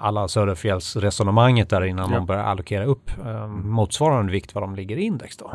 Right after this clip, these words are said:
Speaker 2: Mm.
Speaker 1: Så att, eh, det kan bli en bra investering i år.
Speaker 2: Okej, intressant.
Speaker 1: Mm.
Speaker 2: Eh, vi går över till, vi, vi, jag tänkte vi skulle avsluta den här podden med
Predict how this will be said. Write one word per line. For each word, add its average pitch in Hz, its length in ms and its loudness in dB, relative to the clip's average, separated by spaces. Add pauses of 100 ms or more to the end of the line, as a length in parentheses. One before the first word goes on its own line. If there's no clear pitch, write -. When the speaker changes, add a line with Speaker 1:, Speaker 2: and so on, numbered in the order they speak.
(100)
Speaker 2:
Mm. 107 240 2
Speaker 1:
Så - 120 -6
att, - 260 -8
eh, 113 360 -2
det 107 160 -4
kan 214 220 2
bli 120 140 0
en 98 160 0
bra 98 220 2
investering 98 500 -6
i 117 60 -12
år. 120 440 -10
Speaker 2:
Okej, 113 260 -10 (300)
intressant. 135 400 -6 (460)
Speaker 1:
Mm. 151 260 6
Speaker 2:
Eh, 170 80 -4
vi 185 160 2
går 208 160 8
över 208 180 4
till, 185 380 0
vi, 175 160 2
vi, 175 360 6
jag 170 120 0
tänkte 175 220 0
vi 165 40 2
skulle 165 160 -4
avsluta 160 500 -2
den 143 60 2
här 123 80 0
podden 117 380 -2
med 110 180 0